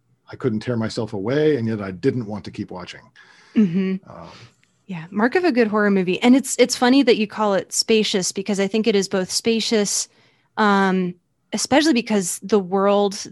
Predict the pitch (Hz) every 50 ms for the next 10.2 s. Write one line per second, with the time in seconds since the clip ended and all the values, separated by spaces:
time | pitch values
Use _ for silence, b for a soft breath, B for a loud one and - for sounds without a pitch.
0 | - _ _ - 208 190 - - 196 190 - 196 185 180 175 196 180 175 180 180
1 | 180 170 175 190 190 185 - 196 180 - - - - - 185 180 180 170 - 175
2 | 175 175 175 180 196 190 185 180 - 180 175 - 175 175 170 175 180 - 190 185
3 | 165 180 165 165 156 160 170 - - - 190 180 175 175 170 170 175 180 180 180
4 | 175 - - 185 175 160 165 170 180 190 208 214 220 - - 254 247 240 247 247
5 | B B B B B B B B B _ - 254 247 240 247 233 220 240 - 330
6 | 302 254 233 220 190 226 208 196 - - 196 190 - - 226 214 202 - - 202
7 | 185 170 160 180 165 165 170 160 - - 170 - - - - - - - 185 170
8 | - - - - - - - b b b b b - 120 135 139 214 214 208 196
9 | 185 180 170 170 170 180 - _ _ _ _ _ _ _ - 233 214 214 208 208
10 | 202 202 196 -